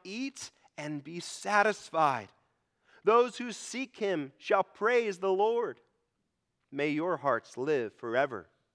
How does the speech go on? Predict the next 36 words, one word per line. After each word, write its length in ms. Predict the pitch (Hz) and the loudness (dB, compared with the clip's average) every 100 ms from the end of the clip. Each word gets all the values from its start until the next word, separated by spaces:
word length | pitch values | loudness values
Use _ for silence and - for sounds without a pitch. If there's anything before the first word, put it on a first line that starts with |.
| _ _ _ _ _ _ _ _ _ _ _ _ - | _ _ _ _ _ _ _ _ _ _ _ _ 6
All 340 | 180 226 247 | 8 10 6
the 160 | 240 240 | 4 0
ends 180 | 240 | 0
of 80 | 220 | -4
the 140 | 220 220 | 0 4
earth 260 | 254 277 | 4 2
shall 240 | - 185 160 | 0 0 2
remember 480 | 143 139 123 107 | 0 -2 -2 -4
and 180 | 110 143 | -6 -8
turn 360 | - 220 226 190 | -2 0 2 0
to 100 | 196 | -4
the 120 | 180 | -6
Lord, 380 | 180 196 196 143 - - | -2 0 0 -4 -8 -2
and 100 | 180 | 6
all 240 | 208 247 277 | 6 8 6
the 80 | 277 | 4
families 420 | 269 269 277 254 | 4 4 4 -4
of 80 | 247 | -2
the 80 | |
nations 760 | 262 254 285 320 - 285 175 - - - | -2 2 2 2 0 0 -2 -4 -14 -10
shall 400 | - 247 220 220 | 4 6 6 4
worship 520 | 294 311 - 214 - - | 0 0 2 -2 -4 -16
before 460 | 247 247 233 254 262 | -10 -6 0 0 0
you. 240 | 233 147 - - | -4 -4 -6 2
For 180 | 226 220 | 4 4
kingship 800 | - 294 339 320 - 208 - _ _ | 0 0 2 2 0 -8 -10 _ _
belongs 720 | 202 185 202 220 202 165 135 - - | -2 0 4 4 4 2 -4 -14 -6
to 100 | 175 | -2
the 100 | 165 | 2
Lord, 540 | 180 240 262 220 123 _ _ _ _ - | 6 6 6 4 -2 _ _ _ _ -12
and 140 | 160 | -10
he 360 | 143 202 302 302 | -6 0 2 2
rules 460 | 196 202 190 160 156 | 0 2 2 0 -6
over 400 | 147 117 110 - _ _ | -8 -6 -10 -10 _ _
the 80 | 135 | -6
nations. 800 | 139 127 120 - 90 _ - - | -4 -4 -4 -10 -14 _ -20 -20